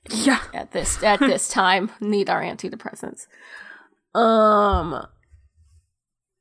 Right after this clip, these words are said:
Speaker 2: I think Victoria's secret is that she's actually, like, a really big goth,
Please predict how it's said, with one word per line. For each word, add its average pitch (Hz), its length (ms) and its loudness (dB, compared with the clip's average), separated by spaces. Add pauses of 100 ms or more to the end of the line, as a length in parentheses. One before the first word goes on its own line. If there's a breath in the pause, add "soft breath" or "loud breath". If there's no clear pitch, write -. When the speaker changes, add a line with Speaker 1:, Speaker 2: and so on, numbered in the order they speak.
(280)
Speaker 2:
I 240 280 0
think 392 360 -2
Victoria's 220 680 -2
secret 202 440 -2
is 196 100 0
that - 280 -4
she's 226 260 -6
actually, 311 800 0
like, 202 320 -4 (680)
a 220 60 2
really 214 380 4
big 185 300 0
goth, - 560 2